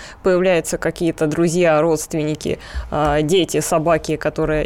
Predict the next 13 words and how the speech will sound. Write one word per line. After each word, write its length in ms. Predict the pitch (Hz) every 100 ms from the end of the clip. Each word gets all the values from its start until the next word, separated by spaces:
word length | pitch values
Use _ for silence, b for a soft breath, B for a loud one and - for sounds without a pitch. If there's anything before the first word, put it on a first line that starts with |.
| -
изначально 680 | 170 170 - 180 151 151 -
не 240 | 156 185 190
предполагались. 1160 | 160 156 - 156 147 - 147 160 165 262 - B B B B
А 280 | 165 160 151
как, 300 | - 220 226
э, 160 | - 208
хозяев 500 | - 220 247 262 170
вам 760 | 160 151 151 165 156 151 151
в 60 | 151
этом 220 | 160 151
случае 420 | 147 - 151 165
себя 220 | 156 165 151
подстраховать? 840 | - - - 139 156 147 143 151